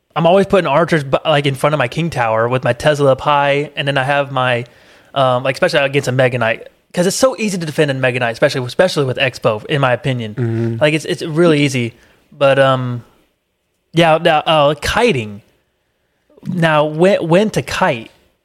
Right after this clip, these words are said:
Speaker 1: I mean, like, I know, like, I don't know.
Speaker 2: Kiting is, has to be one of the most interesting thing. Watching the opponents, like, cards just drag
Speaker 1: Yeah.
Speaker 2: themselves all the way across,
Speaker 1: Yeah.
Speaker 2: making a circle practically.
Speaker 1: Yeah.
Speaker 2: It is so hilarious.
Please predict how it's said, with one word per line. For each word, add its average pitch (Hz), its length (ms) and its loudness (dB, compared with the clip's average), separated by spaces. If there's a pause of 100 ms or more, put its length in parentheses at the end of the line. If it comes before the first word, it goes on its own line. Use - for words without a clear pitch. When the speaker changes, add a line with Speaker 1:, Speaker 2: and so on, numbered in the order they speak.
(960)
Speaker 1:
I 151 100 0
mean, 175 160 2
like, 147 240 2
I 147 80 2
know, 175 240 4
like, 151 380 2 (1700)
I 196 100 0
don't 143 120 2
know. 127 220 0 (160)
Speaker 2:
Kiting 226 480 0
is, 156 140 2
has 143 320 0
to 139 100 -2
be 127 120 -2
one 127 160 2
of 131 60 0
the 127 60 -2
most 120 240 -2
interesting 123 480 -2
thing. 113 320 -2
Watching 139 680 -2
the 123 140 2
opponents, 135 600 0
like, 120 220 0
cards 120 480 -2 (340)
just 123 300 0
drag 135 640 2
Speaker 1:
Yeah. 120 100 2
Speaker 2:
themselves 120 540 0 (120)
all 147 320 4
the 143 60 2
way 147 140 4
across, 160 560 4
Speaker 1:
Yeah. 131 140 4
Speaker 2:
making 165 280 2
a 139 80 2
circle 165 520 0
practically. 135 680 0
Speaker 1:
Yeah. 127 340 2
Speaker 2:
It 151 100 0
is 127 180 2
so 131 260 -4
hilarious. 117 680 -2